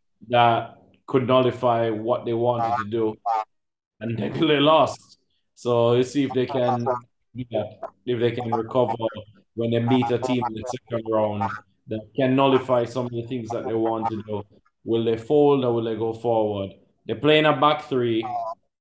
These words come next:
and they have been extremely successful in the Nations League. So that sort of confidence, I look at, I look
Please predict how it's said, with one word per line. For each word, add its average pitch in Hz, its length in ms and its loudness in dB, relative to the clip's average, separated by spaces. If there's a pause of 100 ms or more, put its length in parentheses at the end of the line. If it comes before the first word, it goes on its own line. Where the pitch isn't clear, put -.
(300)
and 107 1040 0 (240)
they 113 120 2
have 127 260 4
been 127 140 2
extremely 143 640 -6
successful 135 880 -4
in 113 60 -14
the 113 140 -8
Nations 113 560 -8
League. 104 360 -12 (300)
So 123 320 2
that 143 240 4
sort 151 240 4
of 139 200 -2
confidence, 127 540 -6
I 127 60 -2
look 147 260 0
at, 120 160 0
I - 40 -14
look - 300 -10